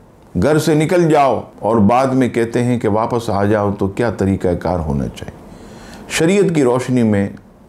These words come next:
جواب دیجیے۔ جواب سماعت فرمائیے۔ شریعت مطہرہ نے ماں باپ اور بیوی بچوں دونوں کو علیحدہ حیثیت اور مرتبہ دیا اور دونوں کے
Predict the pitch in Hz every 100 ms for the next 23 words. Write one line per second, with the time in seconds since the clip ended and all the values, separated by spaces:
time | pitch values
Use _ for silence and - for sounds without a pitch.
0 | - - - - - 104 98 78 - -
1 | - - - - - - - - 123 143
2 | 156 131 120 123 - 107 120 135 95 85
3 | - - - - - - - - - -
4 | - - - 160 214 233 196 160 135 139
5 | 151 185 175 139 117 117 143 160 185 -
6 | 117 110 139 147 131 110 - - - 98
7 | 156 185 160 147 - 120 135 139 104 107
8 | 107 131 123 98 85 87 85 71 62 -
9 | 50 - - - - - - - - -
10 | - - - - - - 131 131 190 233
11 | 196 202